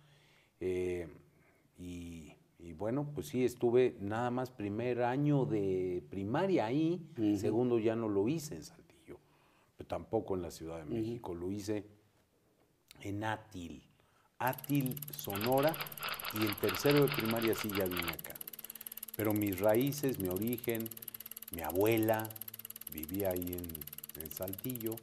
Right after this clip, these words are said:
Speaker 1: eh, la familia de mi padre vivía en Saltillo, Coahuila,
Speaker 2: Ujú.
Speaker 1: de ahí soy yo.
Speaker 2: Y bueno, acá llega con,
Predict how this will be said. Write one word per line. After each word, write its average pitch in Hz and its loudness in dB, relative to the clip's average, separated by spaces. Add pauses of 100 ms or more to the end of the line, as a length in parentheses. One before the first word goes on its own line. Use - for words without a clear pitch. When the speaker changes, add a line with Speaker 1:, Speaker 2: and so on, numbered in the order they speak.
(920)
Speaker 1:
eh, 80 -4 (600)
la 78 -6
familia 104 0
de 92 -2
mi 87 -4
padre 110 4 (800)
vivía 87 -2
en 76 -12
Saltillo, 78 -10
Coahuila, 110 -2
Speaker 2:
Ujú. 110 -4 (640)
Speaker 1:
de - -6
ahí 85 -4
soy 76 -8
yo. - -20 (680)
Speaker 2:
Y 113 -2
bueno, 123 10
acá 135 8
llega 143 8
con, 123 4